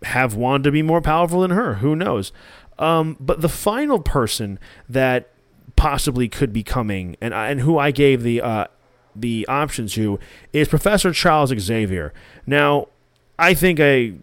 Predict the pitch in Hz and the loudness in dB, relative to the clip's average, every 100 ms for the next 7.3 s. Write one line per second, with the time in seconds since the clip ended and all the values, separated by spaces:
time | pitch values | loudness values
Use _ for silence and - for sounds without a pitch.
0 | _ - 120 131 123 110 143 135 117 135 | _ -10 0 2 2 0 0 0 2 2
1 | 123 107 117 107 107 110 123 - 131 110 | 2 0 -2 -2 -2 -2 -2 0 -2 -2
2 | - - 104 135 147 151 123 135 113 - | -10 -14 -2 0 2 0 0 0 0 -4
3 | - 196 196 131 131 110 107 101 98 135 | -2 0 0 2 -2 -2 -2 -2 -2 0
4 | 117 101 98 92 123 104 98 92 - - | 0 -2 -4 -4 -2 -2 -4 -6 -8 -18
5 | _ _ _ _ - 139 127 98 - - | _ _ _ _ -2 0 0 -2 -6 -8
6 | - _ _ _ _ - 160 139 120 101 | -12 _ _ _ _ -4 2 4 4 0
7 | - 95 - | -8 -8 -12